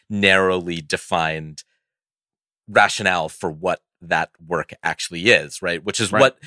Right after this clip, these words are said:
Speaker 1: the argument that we've seen them make already, right? Between spring training and extended spring training and the entire off season,
Speaker 2: And
Speaker 1: right?
Speaker 2: travel time.
Speaker 1: And travel time, yeah.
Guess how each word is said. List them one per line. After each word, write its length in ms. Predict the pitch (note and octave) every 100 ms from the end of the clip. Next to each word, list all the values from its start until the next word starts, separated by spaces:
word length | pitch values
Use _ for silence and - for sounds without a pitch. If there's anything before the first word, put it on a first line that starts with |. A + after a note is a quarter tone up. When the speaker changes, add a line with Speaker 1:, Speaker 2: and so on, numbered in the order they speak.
| _
Speaker 1:
the 160 | C#3+ -
argument 400 | B2 C3 A2+ G2+
that 80 | F#2
we've 160 | F#2+
seen 320 | - G#2 F2+
them 300 | F2 E2 E2 -
make 280 | F2+ D#2+ - _
already, 520 | F#2 G2 C3 D2+ B1+
right? 340 | G2+ F2+ E2 -
Between 500 | F2 - E2 D#2+ D2+ _ _ _ _
spring 320 | - G2+ F2+
training 520 | - A2 F#2+ E2+ D2+ -
and 240 | E2+ D#2+ -
extended 520 | - - G#2+ G2+ E2+
spring 280 | - - E2
training 440 | - E2+ D#2+ D2 _ _ _
and 400 | E2+ D#2+ D2+ D2+ _ _ _ _ _ _
the 420 | D#2+ E2+ F2+ F#2
entire 600 | F2 E2+ - G#2+ G2+ G2
off 220 | - G#2+ -
season, 540 | - D#2 D2+ D2 E2+ _ _ -
Speaker 2:
And 100 | F2+
Speaker 1:
right? 120 | E2+
Speaker 2:
travel 280 | A2+ A2+ G2+
time. 520 | G#2 F2+ F2+ F2 F#2+
Speaker 1:
And 140 | G2 F#2+
travel 280 | D#3 C3 F2+
time, 320 | E2 D2 D2
yeah. 280 | C#3 F2